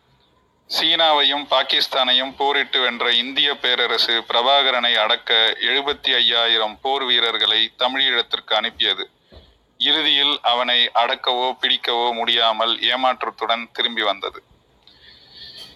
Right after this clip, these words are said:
இதில் ஒரு அழகு. இந்த இரு அரசு, அரசுகளுக்கும் நாடு உண்டு, படை உண்டு, ஆயுதங்கள் உண்டு, தங்குவதற்கு இடம் உண்டு,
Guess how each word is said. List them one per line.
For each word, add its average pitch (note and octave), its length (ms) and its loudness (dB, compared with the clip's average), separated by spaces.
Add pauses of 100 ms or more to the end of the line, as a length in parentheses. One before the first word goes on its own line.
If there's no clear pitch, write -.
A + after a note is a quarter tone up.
(300)
இதில் E3 320 0
ஒரு D3 220 4
அழகு. B2+ 380 4 (720)
இந்த C3+ 260 -2 (380)
இரு D#3 300 2
அரசு, D3 360 2 (180)
அரசுகளுக்கும் C3+ 880 0 (280)
நாடு C#3 420 2
உண்டு, A#2+ 380 -2
படை C3 380 0
உண்டு, A#2 340 0
ஆயுதங்கள் B2+ 580 2
உண்டு, G#2+ 320 -2 (460)
தங்குவதற்கு C#3+ 840 0
இடம் C3+ 320 -2
உண்டு, A2+ 280 -2